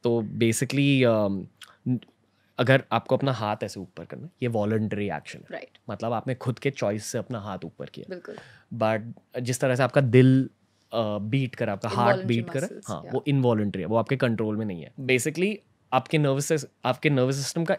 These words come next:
Speaker 1: एक सेक्शन होता है जो इनवॉलंटरी एक्शंस पर कंट्रोल रखता है। आपके नर्वस
Speaker 2: Yeah।
Speaker 1: सिस्टम का एक सेक्शन होता है जो वॉलंटरी नर्वस सिस्टम पर एक्शन, अ, पर, अ, कंट्रोल करता है,
Speaker 2: right।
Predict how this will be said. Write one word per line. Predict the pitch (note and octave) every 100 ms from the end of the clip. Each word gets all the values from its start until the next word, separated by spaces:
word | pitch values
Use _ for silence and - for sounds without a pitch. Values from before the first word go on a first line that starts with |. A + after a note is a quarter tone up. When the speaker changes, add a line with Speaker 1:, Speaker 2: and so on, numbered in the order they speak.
| D3+
Speaker 1:
एक | D3+ -
सेक्शन | D3 - E3
होता | D3+ -
है | C#4+ C#3+
जो | C3+ F3 - _ _ _
इनवॉलंटरी | D#3+ D#3 D3+ D3+ D#3 D#3 D#3
एक्शंस | C#3+ B2+ D#3 D3 -
पर | - C#3
कंट्रोल | C#3 C3 C#3+
रखता | D3+ -
है। | D4 - -
आपके | B2+ -
नर्वस | C#3 C3
Speaker 2:
Yeah। | C3+
Speaker 1:
सिस्टम | B2+ D3
का | C#3
एक | C3+ C3
सेक्शन | - B2+ D3+
होता | C#3
है | D#3+
जो | E3+
वॉलंटरी | A#2 A#2 B2 B2 C3
नर्वस | B2+ A#2+ A2
सिस्टम | A2 A#2+
पर | B2
एक्शन, | G2+ F#2 - A#2+ A2
अ, | - A#2 A2 G#2 G#2 - - - -
पर, | - C#3 B2 F#2
अ, | F#2 B2
कंट्रोल | C#3 B2 A#2+ A2+
करता | G#2 - D#2+
है, |
Speaker 2:
right। | -